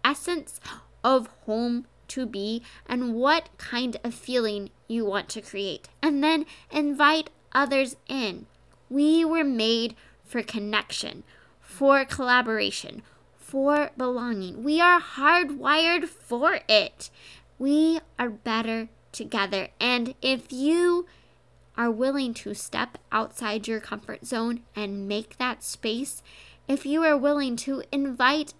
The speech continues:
a neighbor in, to invite the new person in your squadron in and get to know them on a deeper level, you could make a huge impact in their lives. And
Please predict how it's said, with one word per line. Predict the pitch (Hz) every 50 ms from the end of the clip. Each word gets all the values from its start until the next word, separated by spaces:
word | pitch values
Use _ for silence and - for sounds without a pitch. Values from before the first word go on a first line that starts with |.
| _ _ -
a | 247 247
neighbor | 240 247 262 262 262 277 - -
in, | - 262 262 233 214 196 214 - - - - _ _ -
to | - 320 330 339 339 330 294 -
invite | 277 302 285 262 277 277 294 320 311 - - _ _ _ _ _ _ _ -
the | 269 262
new | 254 262 302 330 349
person | 349 - 247 233 - 226 185 - -
in | - 208 214 214
your | 247 277
squadron | 277 - - - 202 202 208 220 240 269 277 277 285
in | 269 262 294 302 277 302 - - - - -
and | - 254 247 220
get | 220 269 262 - -
to | - 233
know | 214 220 202 208 202 190 202 214 240 254
them | - - - 220 233 247 277 294 294 -
on | - 247 247
a | 240
deeper | 226 - 220 226 - 254 233
level, | 220 214 196 202 226 226 240 254 - _ _ _ - - - _ _ -
you | - 233 240 254 277 294 294 302 302 294 - - _ -
could | - - 262 226
make | 233 226 208 214 - - - -
a | 202 220
huge | 220 - - - - - 277 277 294 294 277 269 220 - - - _
impact | - 214 208 208 - - - 180 - - - - - - _ _ _ _ -
in | 226 214 196 196
their | 196 196 202 202 190
lives. | 170 165 139 139 - - - - - _ _ _ _ _ _ _ _
And | - 277 285 277 277 269